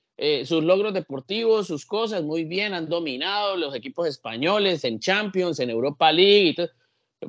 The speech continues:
Pero resulta que todos esos equipos se nutren de las ligas pobres, pues, entre comillas, como Portugal, como, como Francia. Entonces, entonces, bueno, pues entonces, si son tan buenos,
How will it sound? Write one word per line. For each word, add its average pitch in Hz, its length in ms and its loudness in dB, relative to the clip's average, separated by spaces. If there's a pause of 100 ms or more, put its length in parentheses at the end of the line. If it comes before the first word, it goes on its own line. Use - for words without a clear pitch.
Pero 139 260 4
resulta 135 440 2
que 185 100 4
todos 160 220 6
esos 214 180 2
equipos 196 520 0
se 165 100 0
nutren 180 400 -2
de 180 120 4
las 131 140 0
ligas 165 420 -2
pobres, 214 420 2
pues, 208 180 -2
entre 196 200 -2
comillas, 165 380 -4
como 165 260 -6
Portugal, 143 1080 0 (360)
como, 139 760 -2
como 139 400 -2
Francia. 185 720 -2
Entonces, 139 360 -6
entonces, 123 300 -12 (140)
bueno, 143 260 -6
pues 117 140 -6
entonces, 110 360 2
si 156 120 8
son 135 200 6
tan 170 280 8
buenos, 214 880 6